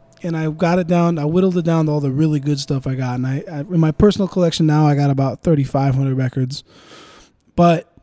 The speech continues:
then my, uh, I, all, my dad passed away, and I kinda inherited his stuff,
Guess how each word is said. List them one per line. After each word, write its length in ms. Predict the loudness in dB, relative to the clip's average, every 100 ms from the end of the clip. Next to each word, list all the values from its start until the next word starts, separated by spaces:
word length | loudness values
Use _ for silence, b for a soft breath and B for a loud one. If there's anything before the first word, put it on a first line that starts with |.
| -2
then 240 | 2 4
my, 300 | 2 2 0 -2 _ _ _ _ _ -20 -20 -20 -20 _ -14
uh, 420 | -8 -6 -6 -4 -6
I, 20 | _ -8
all, 160 | -8 -8 -14 -20 _ _
my 140 | -6 -4
dad 320 | -4 -4 -2
passed 280 | -2 -2 -2
away, 400 | 0 0 0 -2
and 120 | -4
I 100 | -4
kinda 240 | -2 -2
inherited 540 | 0 0 2 4 2 2
his 440 | 2 2 0 -6 -10 -18 _ -14
stuff, 580 | -12 -4 -2 -2 -6